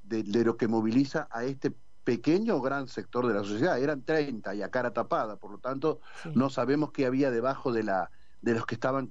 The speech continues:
Speaker 1: de las que estaban con la cara tapada, ¿no?
Speaker 2: Ujú.
Speaker 1: Pero escuchen este eslogan, "Muerte al macho, no es solo una metáfora".
Speaker 2: Ujú.
Speaker 1: Esto a mí me moviliza, esto sí me hace mucho barullo.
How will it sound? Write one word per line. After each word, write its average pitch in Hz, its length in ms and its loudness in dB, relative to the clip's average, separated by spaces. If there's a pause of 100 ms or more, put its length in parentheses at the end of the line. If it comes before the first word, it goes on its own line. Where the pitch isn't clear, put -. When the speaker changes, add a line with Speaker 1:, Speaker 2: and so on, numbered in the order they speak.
Speaker 1:
de 117 120 4
las 113 160 -2
que - 120 -8
estaban 143 340 -2
con 110 180 -8
la 101 80 -8
cara 117 220 0
tapada, 107 460 -2
¿no? 123 240 -8 (100)
Speaker 2:
Ujú. 175 420 -6 (120)
Speaker 1:
Pero 143 240 2
escuchen 175 460 0
este 160 200 -2
eslogan, 113 540 -4 (760)
"Muerte 180 500 2
al 143 160 2
macho, 127 560 -4 (420)
no 156 260 6
es 180 120 0
solo 165 320 -2
una 131 180 -4
metáfora". 98 640 -8 (1160)
Speaker 2:
Ujú. 135 260 -12 (720)
Speaker 1:
Esto 196 260 4
a - 20 2
mí 175 120 2
me 165 100 0
moviliza, 107 640 -2
esto 151 260 -2
sí 156 180 4
me 139 100 6
hace 127 200 0
mucho 123 280 2
barullo. 101 640 0